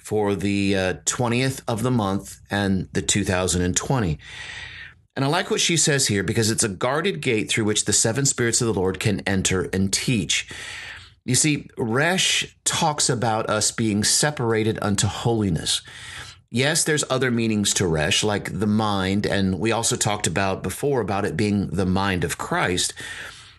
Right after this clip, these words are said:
But it's also a place of being separated unto holiness.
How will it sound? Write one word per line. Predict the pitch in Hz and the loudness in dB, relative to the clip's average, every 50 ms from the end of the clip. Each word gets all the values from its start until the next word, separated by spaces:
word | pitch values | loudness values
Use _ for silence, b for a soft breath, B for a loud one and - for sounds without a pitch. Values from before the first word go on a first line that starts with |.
| B B - | B B -6
But | 107 127 139 135 127 - - - - | -2 0 2 2 0 -2 -4 -4 -2
it's | 139 135 135 - - | -2 0 0 0 0
also | 139 151 165 190 - 208 185 | 0 0 2 2 0 2 2
a | 165 143 | 0 0
place | - - 127 117 113 110 - - | -2 -2 0 0 2 2 2 0
of | 113 107 - | 0 0 0
being | 120 113 101 98 104 | 0 0 2 2 2
separated | 98 - - - 151 151 147 - 120 107 107 104 104 104 110 104 | 2 2 2 2 2 0 0 0 0 2 2 2 2 0 0 0
unto | - 98 92 92 | 0 0 0 0
holiness. | 98 98 - - 131 127 123 110 95 80 71 71 - | -2 0 0 0 2 2 2 2 2 2 0 0 -2